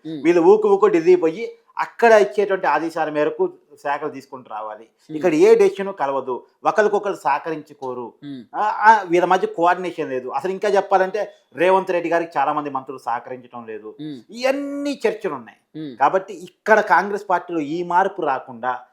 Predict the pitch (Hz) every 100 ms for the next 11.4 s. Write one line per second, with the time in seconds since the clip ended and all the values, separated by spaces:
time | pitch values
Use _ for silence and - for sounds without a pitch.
0 | 139 127 151 170 165 170 151 151 156 117
1 | - _ _ _ 139 135 139 208 202 143
2 | 156 165 - 143 - 139 131 202 135 135
3 | 170 190 165 165 165 156 139 120 123 120
4 | 127 _ 135 127 175 - 202 - 185 185
5 | 143 104 95 _ _ 139 160 185 156 190
6 | 214 - _ _ 143 151 220 240 226 156
7 | 131 135 117 _ 117 95 - - 147 120
8 | 220 185 180 - _ _ 95 - 147 139
9 | 120 151 180 208 220 170 190 220 - 160
10 | 208 190 160 151 127 117 127 131 135 123
11 | 113 107 98